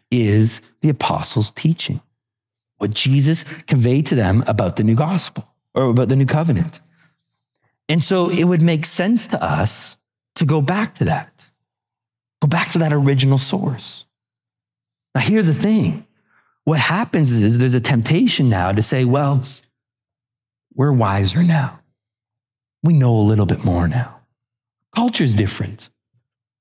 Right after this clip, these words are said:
We've, we've got some advanced study techniques. And so maybe it means this now." And we can distort things. And the hubris of mankind.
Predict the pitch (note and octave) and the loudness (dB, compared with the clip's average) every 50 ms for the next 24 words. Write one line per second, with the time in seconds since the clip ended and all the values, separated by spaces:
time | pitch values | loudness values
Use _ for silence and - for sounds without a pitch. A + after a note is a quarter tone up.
0 | _ _ - C3+ D#3+ E3 E3+ E3 C3+ A#2+ D#3 E3+ E3+ E3 F3 G3 G#3 - G3 F3 | _ _ 0 0 2 2 2 2 0 -2 -4 -6 -6 -4 -2 -2 -2 -2 -4 -4
1 | E3 - - D3+ C3+ C3 B2 - A#2+ A#2+ C3+ C#3+ C3+ A#2 - - - F3 D#3+ D#3+ | -2 -2 -2 0 2 2 0 0 0 0 0 0 -2 -2 -4 -4 -2 -2 0 0
2 | C3 - - G2 F2 - - F2 D#3+ C#3 - _ - - - - _ _ _ _ | 0 0 -2 -4 -4 -4 -2 -2 -2 -4 -6 _ -16 -18 -18 -18 _ _ _ _
3 | _ _ _ _ _ _ _ _ _ _ - B2 - - C#3+ B2+ C3 C#3+ E3+ G3 | _ _ _ _ _ _ _ _ _ _ -4 -2 0 0 0 2 2 2 2 2
4 | A3+ G#3+ F#3+ D3+ B2 A2+ A2 A2 A2+ A2 - - - _ _ _ _ A2 G#2 G#2+ | 2 2 4 4 4 4 4 2 2 0 -2 -10 -20 _ _ _ _ 0 2 2
5 | G#2 G2+ F#2 F2 F#2 F#2+ F2+ - - - - D3 C#3+ - - _ _ _ _ _ | 2 2 0 0 0 -2 -2 -2 -4 -4 -4 -4 -4 -4 -8 _ _ _ _ _
6 | _ _ _ _ _ _ _ _ _ _ _ _ - A2+ A#2+ B2+ - B2+ A#2 A2+ | _ _ _ _ _ _ _ _ _ _ _ _ -2 0 0 0 0 0 0 0
7 | A2+ - - C#3+ D3 - C3 - - D3+ - - _ - - - - _ _ _ | -2 -2 -4 -4 -4 -4 -6 -4 -4 -4 -4 -8 _ -20 -20 -20 -20 _ _ _
8 | _ _ _ _ _ _ _ _ _ _ _ _ _ _ _ _ _ _ _ _ | _ _ _ _ _ _ _ _ _ _ _ _ _ _ _ _ _ _ _ _
9 | B2 B2 A#2+ G#2+ - - G3 A#3+ C4 C4+ C4+ C#3 G2 - - - A#2+ G2+ G#2+ A#2 | 0 0 2 0 0 2 2 2 4 4 2 0 0 0 -2 -2 0 2 2 2
10 | A#2+ B2 A#2 G#2+ G2 - - F#2+ F2 D#2+ - - | 4 4 2 2 0 0 -2 -2 -2 -2 -4 -6